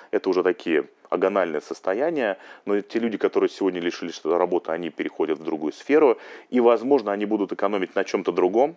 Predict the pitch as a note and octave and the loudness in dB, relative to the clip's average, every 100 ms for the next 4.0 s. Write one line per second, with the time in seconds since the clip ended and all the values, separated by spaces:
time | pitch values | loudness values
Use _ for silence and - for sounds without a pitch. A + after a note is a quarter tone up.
0 | _ _ _ _ - - A2 A2+ G2+ F2+ | _ _ _ _ -20 -8 0 2 2 -2
1 | F#2 F#2 - F#2 - F#2 F2 C2 G1+ - | -2 -2 0 0 2 4 4 2 -4 -6
2 | - G2+ G#2+ F#2+ E2+ E2 - F2+ C#2+ - | -4 -2 -2 -4 -8 -8 -8 -10 -10 -8
3 | - G2 - B2 - G#2 B2 A2+ F#2+ | -2 0 2 0 -2 -2 0 0 -2